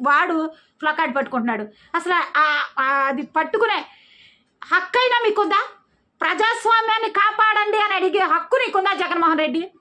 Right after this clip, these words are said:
అనంతబాబుకుందా? ఎవడికుంది? పెద్దిరెడ్డికుందా? ఎవడికుంది? మీరు అడగడానికి, కనీసం ఆ మాట అడగడానికి మీరు సరిపోతారా? రాష్ట్రం అధిక-, మీ అధికారం వచ్చిన తర్వాత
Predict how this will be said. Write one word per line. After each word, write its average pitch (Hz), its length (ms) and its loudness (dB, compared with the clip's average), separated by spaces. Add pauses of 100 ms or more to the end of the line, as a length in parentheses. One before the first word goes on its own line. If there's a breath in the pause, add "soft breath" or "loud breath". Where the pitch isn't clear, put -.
(360)
అనంతబాబుకుందా? 381 840 2 (840)
ఎవడికుంది? 440 560 0
పెద్దిరెడ్డికుందా? 370 1080 0 (120)
ఎవడికుంది? 330 640 0 (1400)
మీరు 269 160 0
అడగడానికి, 370 800 0 (680 soft breath)
కనీసం 415 560 0 (280)
ఆ 254 100 2
మాట 311 320 2
అడగడానికి 359 440 0
మీరు 277 220 0
సరిపోతారా? 302 580 -2 (1400)
రాష్ట్రం 320 400 0
అధిక-, 285 380 -2
మీ 277 300 2
అధికారం 311 420 0
వచ్చిన 294 220 -4
తర్వాత 254 500 -4